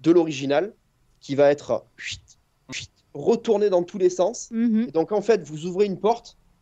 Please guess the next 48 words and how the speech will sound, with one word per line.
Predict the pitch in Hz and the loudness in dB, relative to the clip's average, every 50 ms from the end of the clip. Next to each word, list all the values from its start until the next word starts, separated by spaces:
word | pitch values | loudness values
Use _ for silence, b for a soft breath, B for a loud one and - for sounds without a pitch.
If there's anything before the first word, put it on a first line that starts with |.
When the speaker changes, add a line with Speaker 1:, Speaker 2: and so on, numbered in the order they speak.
| _ _ - | _ _ -16
Speaker 1:
vous | 147 | -2
faites, « | 139 165 165 160 - | 2 2 2 2 0
Ah, | - 233 240 202 - - | 0 0 0 0 0 -2
attends, | 170 165 - 214 190 156 - _ - | -6 -6 -6 -6 -6 -8 -10 _ -8
euh, | 135 139 139 139 139 139 | -4 -2 0 0 0 0
celui-là, | 135 - - 175 170 196 196 165 196 185 | 0 0 0 0 2 2 2 4 4 4
je | 170 143 | 4 2
le | 160 160 | 0 -4
connais. | 156 - 165 160 175 220 262 254 _ _ _ _ _ _ _ _ _ _ _ | -2 -2 0 0 0 0 -2 -2 _ _ _ _ _ _ _ _ _ _ _
Mais | - 147 | -2 -2
attends, | 151 156 185 170 | 0 2 0 0
c'est | 156 - 147 | 0 -2 -6
bizarre | 139 139 143 151 220 226 226 | -6 -4 0 0 0 0 0
parce | - 147 - - | -2 -2 -2 -2
que, | - 143 131 131 - _ _ _ _ _ _ _ _ - | -2 -2 -2 -4 -6 _ _ _ _ _ _ _ _ -2
euh, | 127 127 127 - | 0 2 2 0
il | - 143 | -2 -4
me | 139 | -2
semble | - 190 180 170 156 151 | 0 0 2 2 2 2
familier, | - 190 180 185 185 170 185 196 190 185 170 - - | 4 2 2 2 0 -4 -2 -2 -2 -2 -2 -4 -6
mais | 127 127 | -4 -2
en | 131 | 0
même | 143 147 151 147 | 0 0 0 0
temps, | - 180 175 160 135 113 | 2 2 2 2 0 -2
j'ai | 117 127 | -6 -6
l'impression | 131 139 131 - 156 143 - 160 147 | -6 -6 -4 -4 -4 -4 -4 -2 -2
d'être | 127 123 117 | -2 -2 0
jamais | - 160 175 185 175 | 0 0 2 2 0
venu | 147 156 151 147 147 | 0 -2 -4 -4 -6
ici. » | 139 135 - - 175 202 247 - _ _ _ _ _ _ - | -8 -8 -10 -10 -10 -10 -10 -10 _ _ _ _ _ _ -12
Après, | 143 - - 196 | -8 -6 -6 -6
tu | - 160 | -6 -6
dis, « | 165 - - | -10 -6 -4
Ah | 220 262 254 254 | -2 0 2 4
oui, | 302 302 302 285 240 | 4 6 6 4 4
d'accord, | 226 214 220 240 226 208 | 2 2 4 4 4 4
donc | 175 165 160 - | 2 0 -2 -2
ça, | - 226 233 | 0 0 0
ils | 214 175 175 | 0 0 -2
ont | 175 | -4
changé | 170 - 196 190 175 180 185 | -4 -4 -6 -6 -4 -4 -4
ça. | 180 - 202 226 226 - _ _ _ - | -2 0 0 0 -2 -4 _ _ _ 0
Speaker 2:
Mhm. | 254 240 254 269 | 2 4 6 6
Speaker 1:
Ok, | 254 220 - | 4 4 0
très | - 226 196 | -2 -2 2
bien, | 202 214 208 | 2 2 2
c'est | 196 - - 196 | 2 0 -4 -2
cohérent. » | 196 196 190 180 175 165 185 220 254 - | 2 4 6 6 6 6 2 -2 -6 -8